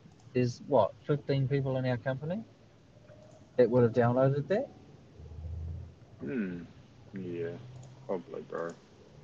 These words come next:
Speaker 1: So, eight people have downloaded it outside of our company.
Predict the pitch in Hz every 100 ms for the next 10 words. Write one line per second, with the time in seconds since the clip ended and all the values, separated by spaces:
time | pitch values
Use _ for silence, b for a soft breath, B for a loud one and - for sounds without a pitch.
0 | - - - - - - - 120 120 120
1 | 120 123 123 123 120 - - - - -
2 | - 147 156 - 151 - 123 110 170 -
3 | - - - - - - - - 131 113
4 | - - 120 113 113 107 98 101 98 -
5 | 110 107 - 113 107 101 95 92 - 98